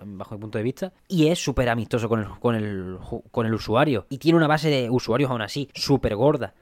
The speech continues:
Y no ha perdido, no ha perdido por ser más buena gente. Es el, no, no, no,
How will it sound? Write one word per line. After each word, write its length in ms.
Y 120
no 80
ha 60
perdido, 500
no 100
ha 60
perdido 400
por 160
ser 140
más 100
buena 160
gente. 460
Es 240
el, 300
no, 260
no, 80
no, 320